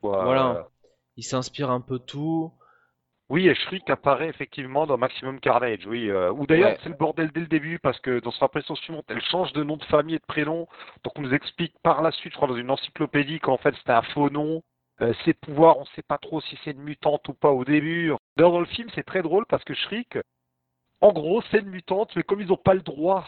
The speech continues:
Speaker 1: sur les mutants, on nous dit pas que c'est une mutante. C'est vraiment genre, euh, elle est internée dans un institut pour, euh, personnes qui ont des habilités spéciales et, euh, qui se sont révélées à son adolescence.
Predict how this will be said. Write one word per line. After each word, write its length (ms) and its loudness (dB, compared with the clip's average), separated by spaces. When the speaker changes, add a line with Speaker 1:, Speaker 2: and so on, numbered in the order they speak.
Speaker 1:
sur 160 -4
les 100 0
mutants, 480 2
on 80 -6
nous 120 -10
dit 140 -12
pas 100 2
que 100 -4
c'est 80 -2
une 80 -2
mutante. 380 -6
C'est 100 -4
vraiment 500 4
genre, 360 2
euh, 240 4
elle 140 2
est 80 2
internée 440 0
dans 140 -4
un 100 0
institut 480 -6
pour, 320 2
euh, 420 4
personnes 360 0
qui 100 -6
ont 40 2
des 160 2
habilités 400 0
spéciales 720 2
et, 140 -4
euh, 140 -4
qui 100 -20
se 100 -18
sont 100 -4
révélées 320 2
à 60 0
son 200 -10
adolescence. 640 0